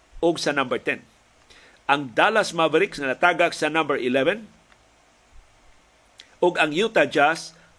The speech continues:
half game, one, ang, ang Dallas, one game ra,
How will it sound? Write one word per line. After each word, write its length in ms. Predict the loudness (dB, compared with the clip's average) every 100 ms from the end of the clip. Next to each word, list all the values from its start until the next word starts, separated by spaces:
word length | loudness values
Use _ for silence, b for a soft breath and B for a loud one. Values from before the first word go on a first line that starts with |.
| b -4
half 240 | -2 -2 -6
game, 400 | -2 0 0 -4 -16 _ _ _ _ _ _ _ _ _ _ 0
one, 320 | 2 2 -4 -6
ang, 240 | -6 -2
ang 240 | -4 0
Dallas, 320 | 2 2 2 -2
one 400 | 0 0 0 0
game 320 | 0 0 0
ra, 240 | -2 -4